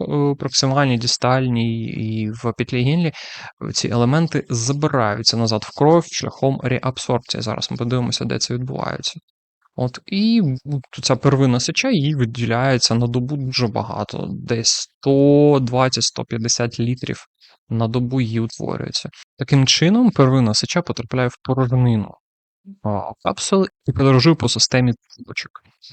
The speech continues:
Перша з яких — це проксимальна. Тубулі проксималіс, які складаються, по суті, з двох частин: із звитої частини і прямої частини. Відповідно, оця частина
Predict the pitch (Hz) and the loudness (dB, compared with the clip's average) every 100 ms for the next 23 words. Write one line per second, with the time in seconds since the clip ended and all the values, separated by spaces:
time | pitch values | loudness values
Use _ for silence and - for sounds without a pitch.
0 | - 147 139 - 123 139 - 240 247 - | -6 2 2 4 2 2 0 -2 -2 -6
1 | _ _ _ _ - - 175 180 175 - | _ _ _ _ 4 4 6 4 2 -2
2 | 143 - - - - - - _ _ - | 0 0 0 -4 -12 -12 -20 _ _ -2
3 | 226 180 175 165 - 143 - 147 104 - | 2 4 4 2 -2 0 0 0 0 0
4 | - - - - - 208 - 185 170 165 | -2 -4 -12 -10 -4 0 2 4 4 4
5 | 143 143 - 151 135 123 127 120 131 - | 2 -2 -2 0 2 2 2 2 -2 -4
6 | 113 123 120 113 - - 117 156 208 - | -6 -2 0 2 0 0 -2 -2 -2 2
7 | 208 196 180 - - 165 160 - 135 - | 2 2 -2 -2 0 0 0 -2 -2 -2
8 | - - - - - - - - 120 120 | -6 -8 -8 -8 -8 -8 -8 -6 0 0
9 | 117 113 - - - - - 123 123 - | 2 0 -2 -10 -18 -14 -2 2 2 0
10 | 127 - 170 202 254 | -2 0 2 2 0